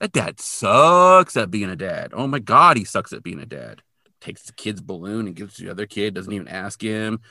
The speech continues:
buys all this ice cream, and then throws all the ice cream away. One is still on the ground. They don't pick it up, which is bad enough. But then he, like, he, like, throws away his and his wife's ice cream too.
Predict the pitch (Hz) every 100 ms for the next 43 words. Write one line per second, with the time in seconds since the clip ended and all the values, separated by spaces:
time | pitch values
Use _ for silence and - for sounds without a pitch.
0 | _ _ _ - 123 127 117 147 190 185
1 | 175 180 - 127 110 107 117 - _ 123
2 | 139 113 160 220 220 196 185 165 - 175
3 | 139 101 151 120 107 123 - _ 95 143
4 | 202 160 - 135 110 98 120 107 98 101
5 | 120 - 101 104 90 92 92 87 101 92
6 | 87 104 90 - _ _ - 127 147 160
7 | 165 165 - _ _ 170 143 - _ -
8 | 185 - 214 233 233 214 240 220 214 208
9 | 196 233 220 196 226 - 233 208 - 277
10 | 120